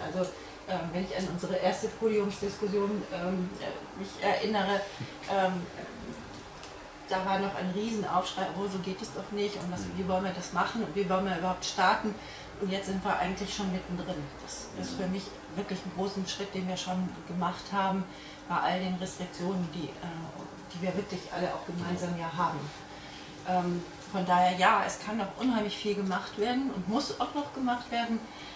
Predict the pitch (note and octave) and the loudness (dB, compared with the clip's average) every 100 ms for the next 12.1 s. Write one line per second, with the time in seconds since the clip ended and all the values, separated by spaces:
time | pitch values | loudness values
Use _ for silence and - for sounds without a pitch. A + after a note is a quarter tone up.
0 | - - G3 F#3+ F#3 A#3+ A#3 F#3+ - F#3 | -2 2 4 4 6 6 4 0 -4 -2
1 | G#3+ G#3+ - G3 F3+ G3 - - G#3+ G3 | -2 -4 -6 -2 0 2 0 -2 0 4
2 | F#3 G3 - G3+ F#3 F#3+ F3+ F3+ F#3 - | 4 4 -2 -2 0 0 0 0 0 -4
3 | - - E3+ F3 E3+ - F#3+ F3 F3+ - | -6 -4 -2 0 -2 -2 -2 2 2 0
4 | - - F#3 F#3 - F3+ F#3+ F#3+ A3+ G3+ | -6 -6 -4 -4 -4 -4 0 0 2 2
5 | G3 - F3+ - F#3 - - D3+ D#3 E3 | 0 0 -4 -2 0 -2 -6 -8 -6 -6
6 | E3 - - - - - - - - - | -6 -8 -12 -14 -12 -14 -14 -14 -14 -14
7 | - - G#3+ - F#3+ E3+ G#3 A3+ - A3 | -14 -12 -8 -4 -4 2 4 4 0 0
8 | G3 F3+ - G3+ G#3+ - - G#3 G3+ - | 0 0 0 -2 -2 -6 -6 -2 0 2
9 | G3 F#3 E3+ F3 - - - - E3+ - | 4 4 4 0 0 -6 -8 -6 -6 -2
10 | F3+ D#3+ - D3 - - F3 - - - | 0 0 -4 -10 -10 -8 -8 -6 -6 0
11 | - G3 F#3 E3+ F#3 G3+ F#3 F3+ - F3 | 0 2 2 2 2 0 -2 -2 -2 -4
12 | G3 | -2